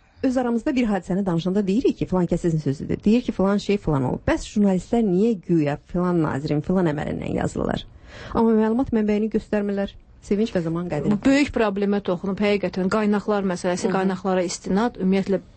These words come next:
Speaker 2: belə bir qayda, əslində, qaynaqdan əgər informasiya verirsənsə, ən azı üç qaynaqdan təsdiqlənməlidir.
Speaker 1: Hı hı.
Speaker 2: Bizdə isə jurnalistika əsasən, <clears throat> əsasən, e, nəyə əsaslanıb?
Speaker 1: Hı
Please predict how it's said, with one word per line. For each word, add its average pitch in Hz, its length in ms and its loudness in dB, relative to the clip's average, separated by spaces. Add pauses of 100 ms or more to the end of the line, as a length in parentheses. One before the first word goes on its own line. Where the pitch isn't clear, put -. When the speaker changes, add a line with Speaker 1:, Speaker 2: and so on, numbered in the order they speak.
Speaker 2:
belə 190 180 2
bir 190 160 -2
qayda, 196 380 0 (100)
əslində, 202 400 0
qaynaqdan 196 560 0
əgər 190 140 2
informasiya 208 480 0
verirsənsə, 196 500 0
ən 220 220 2
azı 202 180 -2
üç - 220 -4
qaynaqdan 196 420 0
təsdiqlənməlidir. 190 920 0
Speaker 1:
Hı - 320 -20
hı. - 100 -2
Speaker 2:
Bizdə 226 240 4
isə 233 160 -6
jurnalistika 226 560 0
əsasən, 233 540 2 (580)
<clears throat> 247 760 2
əsasən, 254 300 -2
e, - 300 -12 (100)
nəyə 220 240 2
əsaslanıb? 196 540 0 (180)
Speaker 1:
Hı 170 120 0